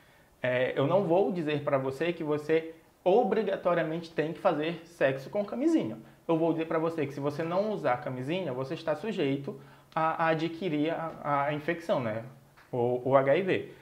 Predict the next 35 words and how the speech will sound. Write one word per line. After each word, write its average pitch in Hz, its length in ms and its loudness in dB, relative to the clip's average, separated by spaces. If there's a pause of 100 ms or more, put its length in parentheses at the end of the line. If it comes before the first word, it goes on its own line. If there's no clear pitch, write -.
(100)
Se - 100 -10
você 175 260 4
optar 208 580 2
em 131 80 -2
não 160 280 4
usar 165 180 4
camisinha 135 460 0
por 175 200 2
uma 180 160 0
questão 139 320 -6
pessoal 127 360 0
sua, 190 440 0 (280)
ok, 180 680 2
procura 165 440 2
outro 190 180 -2
método 175 400 -2
de 175 60 -2
prevenção, 185 560 -2
procura 139 380 0
a - 20 4
prep. 175 480 2 (360)
Se - 140 -2
você 185 600 4 (200)
é, 151 260 6
é, 139 540 6 (200)
transa 196 340 4
sem 196 140 -4
camisinha 165 480 0
e - 20 -2
não 180 300 2
usa 143 160 2
prep, 180 420 2 (240)
existe 143 260 2
a 185 60 6
pep, 180 640 2